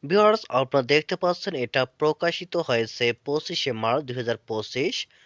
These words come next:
পাঁচটা একত্রিশ মিনিটে। চলুন ভিউয়ার্স, আমরা বিস্তারিত দেখে আসি। স্কুল কলেজে কর্মরত এমপিওভুক্ত শিক্ষক কর্মচারীদের ঈদ উৎসব ভাতা এবং বেতনের সব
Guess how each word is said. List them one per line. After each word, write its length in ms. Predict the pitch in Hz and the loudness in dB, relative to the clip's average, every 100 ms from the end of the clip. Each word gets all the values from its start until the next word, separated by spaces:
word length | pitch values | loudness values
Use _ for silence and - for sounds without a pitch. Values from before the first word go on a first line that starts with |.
| _ _ | _ _
পাঁচটা 480 | 147 160 - 180 160 | -2 -2 -4 -6 -6
একত্রিশ 460 | - 135 - 110 - | -4 -8 -8 -14 -12
মিনিটে। 420 | 113 113 113 117 | -8 -8 -6 -8
চলুন 320 | - 120 117 | -6 -6 -6
ভিউয়ার্স, 260 | 113 113 - | -4 -4 -4
আমরা 140 | 117 | -8
বিস্তারিত 720 | 110 131 143 - 156 - 156 147 | -8 -8 -8 -6 -6 -4 -4 -4
দেখে 260 | 131 123 113 | -6 -8 -6
আসি। 520 | 110 - 123 117 113 117 _ _ _ _ _ _ _ _ _ _ _ _ - - - _ _ 143 170 | -6 -4 -2 -2 -4 -12 _ _ _ _ _ _ _ _ _ _ _ _ -20 -20 -20 _ _ -2 -2
স্কুল 360 | - - 208 | 0 2 2
কলেজে 540 | 196 139 135 156 165 165 - | 2 2 4 2 2 -2 -2
কর্মরত 540 | 135 135 135 113 - 120 147 - | -2 0 0 -2 0 0 0 0
এমপিওভুক্ত 760 | 131 139 156 156 151 160 - | 0 0 -2 -2 -2 -4 -4
শিক্ষক 560 | 160 - 170 - 170 160 | -6 -4 -6 -6 -6 -6
কর্মচারীদের 800 | 131 117 123 143 160 151 147 151 | -4 -4 -4 -4 0 0 0 -2
ঈদ 320 | - 120 113 - | -2 -6 -6 -6
উৎসব 520 | 131 131 - 160 151 | -6 -6 -4 -4 -2
ভাতা 320 | 151 - 160 | -6 -2 -2
এবং 400 | 123 117 120 117 | -2 -2 -2 -2
বেতনের 460 | 117 120 113 120 156 | -4 -4 -4 -4 -4
সব 300 | - 156 | -4 -4